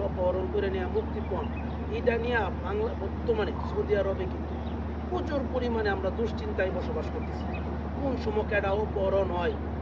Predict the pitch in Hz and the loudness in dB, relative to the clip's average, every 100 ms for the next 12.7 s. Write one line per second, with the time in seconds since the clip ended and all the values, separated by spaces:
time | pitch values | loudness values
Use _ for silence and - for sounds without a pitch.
0 | - 202 208 202 185 175 208 196 185 196 | -2 0 2 2 2 2 0 0 2 2
1 | 202 190 180 381 381 392 - - - - | 2 0 -2 0 2 2 0 -2 -4 -4
2 | - - 302 - - 254 247 220 190 185 | -4 2 2 2 2 2 4 4 4 4
3 | 190 170 143 - - - - - - - | 2 0 -2 -4 -4 -4 -4 -4 -4 -4
4 | - 254 240 233 214 220 - 226 196 - | 0 0 4 4 2 0 0 0 0 0
5 | 185 202 190 - 214 208 175 170 175 185 | 0 2 0 0 2 2 2 0 -2 -2
6 | 175 - 185 202 175 170 - 185 180 170 | 0 0 0 0 0 -2 -2 -2 0 0
7 | 202 180 185 185 190 196 180 220 196 190 | 0 2 2 2 0 0 2 2 2 2
8 | 185 190 185 175 185 226 240 220 202 - | 0 0 -2 0 0 2 2 2 0 -2
9 | - - - - - - - - - - | -4 -4 -4 -4 -4 -4 -4 -4 -4 -2
10 | 277 - 240 240 269 226 190 220 214 185 | -2 -2 -4 -2 -2 -2 0 0 0 -2
11 | 202 - 233 226 - 233 277 277 285 240 | -2 0 2 2 0 0 0 0 2 2
12 | 240 - - - - 247 240 | 0 -2 -4 -4 -4 -2 0